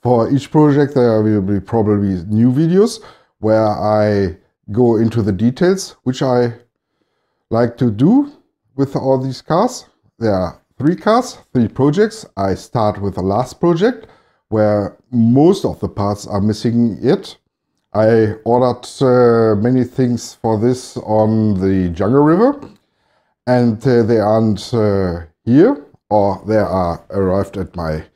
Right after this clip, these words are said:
workplace, but I have a couple days off. So this is a project which will be the last. Then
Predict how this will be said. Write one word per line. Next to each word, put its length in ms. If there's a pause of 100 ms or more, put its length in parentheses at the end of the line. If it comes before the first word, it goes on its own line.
(180)
workplace, 520
but 280
I 140
have 260
a 100
couple 260
days 220
off. 300 (1600)
So 840
this 200
is 200
a 200
project 500
which 420 (160)
will 120
be 160
the 320 (120)
last. 460 (800)
Then 380